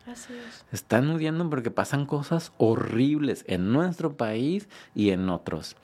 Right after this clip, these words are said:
Speaker 2: Y si no vemos con empatía y con amor eso, y si no entendemos que esa persona también, además de un techo, necesita comer,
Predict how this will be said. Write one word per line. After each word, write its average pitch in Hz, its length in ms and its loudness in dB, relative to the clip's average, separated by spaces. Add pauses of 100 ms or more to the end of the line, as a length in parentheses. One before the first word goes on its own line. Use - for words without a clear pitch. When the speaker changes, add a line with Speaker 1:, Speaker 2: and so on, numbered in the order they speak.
(360)
Speaker 2:
Y 113 100 4
si 135 100 8
no 151 140 4
vemos 180 380 0 (120)
con 120 220 6
empatía 95 560 0
y 98 80 0
con 139 180 2
amor 87 300 -2
eso, - 360 -12 (100)
y - 100 -8
si - 120 -2
no 107 100 2
entendemos 139 440 0
que - 80 -4
esa 120 160 -2
persona 98 400 -2
también, 87 320 0
además 87 320 0
de 107 60 0
un 98 100 -2
techo, 107 200 -2
necesita 104 300 -4
comer, 64 560 -4